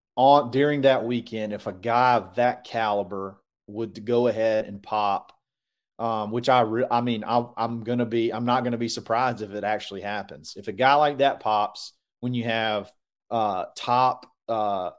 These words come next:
transfer wide receivers in, you got top running back, uh, transfers in, you got Ju-, top juco linemen in, you got, you know, top, some top high school kids that can play early in, uh, D Bs.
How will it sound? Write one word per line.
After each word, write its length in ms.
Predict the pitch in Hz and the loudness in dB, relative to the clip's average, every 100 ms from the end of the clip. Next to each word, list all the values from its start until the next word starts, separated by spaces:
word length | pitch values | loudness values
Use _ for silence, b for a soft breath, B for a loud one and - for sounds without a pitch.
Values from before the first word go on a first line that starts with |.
| _ | _
transfer 520 | - 127 131 - - 120 | -10 -4 -4 -4 -4 0
wide 240 | 110 104 | 0 0
receivers 500 | 98 - 135 143 135 | -2 -6 -4 -4 -4
in, 260 | 139 135 131 | -4 -4 -4
you 100 | 110 | -2
got 220 | 101 - | -2 -2
top 280 | - 117 - | 0 0 0
running 320 | 92 113 139 | -4 -4 -2
back, 320 | 135 139 135 - - | 4 4 4 -2 0
uh, 320 | 127 123 120 - | 2 4 2 -2
transfers 500 | - 135 113 131 117 | -6 -6 -4 -6 -4
in, 220 | 127 127 | -4 -4
you 80 | 117 | -4
got 240 | 104 104 - _ _ _ _ - | -2 -4 -6 _ _ _ _ -14
Ju-, 420 | 98 117 139 - | -6 -2 -2 -4
top 380 | - 135 123 107 | 0 2 2 0
juco 420 | 117 123 131 120 | -10 0 2 2
linemen 500 | 104 117 135 143 143 | 2 0 2 0 -2
in, 380 | 143 143 139 131 | -2 0 -2 -2
you 100 | 107 | 0
got, 300 | 117 110 - _ _ _ _ _ - | 2 2 0 _ _ _ _ _ -10
you 80 | 123 | -6
know, 120 | 104 | -4
top, 360 | - 147 147 - | -2 0 0 0
some 180 | 113 | -10
top 260 | 104 139 127 | -4 -2 -2
high 240 | - 127 | 2 4
school 240 | 156 - 165 | 4 4 2
kids 300 | - 156 139 | 4 4 4
that 140 | 127 | 0
can 100 | 120 | -2
play 300 | 117 139 131 | 2 4 4
early 560 | - 131 156 165 175 160 | 4 4 4 4 0 -2
in, 500 | 156 175 175 175 165 - | -6 0 2 0 -4 -2
uh, 200 | 123 110 | 0 0
D 320 | 110 160 170 | 0 -2 0
Bs. 560 | 156 160 160 156 147 | 2 2 2 -2 -6